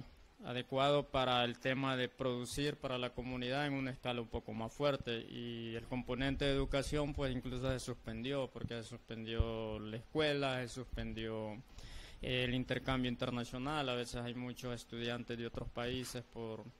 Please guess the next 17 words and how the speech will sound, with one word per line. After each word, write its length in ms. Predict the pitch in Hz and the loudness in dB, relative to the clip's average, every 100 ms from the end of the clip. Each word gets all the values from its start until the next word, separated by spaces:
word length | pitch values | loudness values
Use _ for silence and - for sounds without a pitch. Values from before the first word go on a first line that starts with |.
| - | -10
intercambios 920 | 123 - 123 - 170 175 175 170 160 | -8 -4 -2 8 8 8 6 2 2
y 80 | 143 | -2
todo 280 | 123 151 156 | 0 2 4
eso 200 | 165 147 | 2 0
quedó 180 | 135 135 | 2 2
suspendido. 600 | 135 - 156 175 185 156 | 0 0 2 6 8 6
Entonces 440 | 143 143 127 139 | 4 0 2 2
decidimos 640 | 135 - 143 147 156 151 | 2 2 2 4 4 4
hacer 500 | 151 - 151 156 156 | 4 4 4 6 4
un 160 | 151 151 | 4 2
esfuerzo 460 | 143 156 160 165 160 | 0 2 2 2 0
prácticamente 640 | 143 143 135 135 139 156 | 0 0 0 0 0 -2
para 400 | - 131 131 135 | 0 0 0 -2
producir 400 | 127 120 113 135 | -2 -2 -2 -4
para 180 | 127 117 | -2 -2
la 120 | 107 | -2
comunidad. 520 | 104 104 107 104 107 | -6 -6 -4 -4 -6